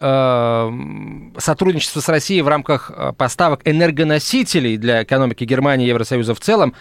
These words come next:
в достижении этих высоких результатов экономических?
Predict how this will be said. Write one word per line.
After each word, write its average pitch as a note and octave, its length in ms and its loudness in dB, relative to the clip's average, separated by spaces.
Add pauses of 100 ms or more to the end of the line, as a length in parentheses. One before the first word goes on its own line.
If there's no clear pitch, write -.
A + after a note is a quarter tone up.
(200)
в D#3+ 560 2
достижении D#3 680 0
этих C#3+ 340 -4
высоких B2 540 -4
результатов G#2 460 -6 (680)
экономических? B2 680 -2